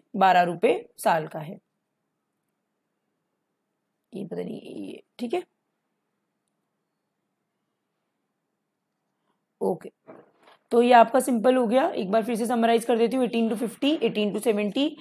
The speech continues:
दो लाख in case of death, any reason, इसमें दो लाख एक्सीडेंटल डेथ, फुल डिसेबिलिटी और एक लाख पार्शियल डिसेबिलिटी।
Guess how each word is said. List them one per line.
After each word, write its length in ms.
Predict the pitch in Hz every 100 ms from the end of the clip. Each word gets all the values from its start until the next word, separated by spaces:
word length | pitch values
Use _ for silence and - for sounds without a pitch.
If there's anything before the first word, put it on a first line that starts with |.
| - _ _ 180
दो 220 | 247 247
लाख 280 | 262 262 269
in 140 | 254
case 220 | 233 226
of 160 | 247 190
death, 340 | 220 302 - - _ -
any 220 | 220 226 240
reason, 360 | 240 220 294 330 - _ _ _ _ _
इसमें 480 | 240 220 254 302 -
दो 160 | 208 226
लाख 380 | 247 269 302 - -
एक्सीडेंटल 600 | 208 240 220 214 240 240
डेथ, 140 | 269
फुल 260 | - 226 202
डिसेबिलिटी 640 | 202 247 208 233 233 311
और 200 | - 226
एक 220 | 220 214
लाख 220 | 233 302 339
पार्शियल 340 | 190 175 185
डिसेबिलिटी। 600 | 160 175 156 160 151 156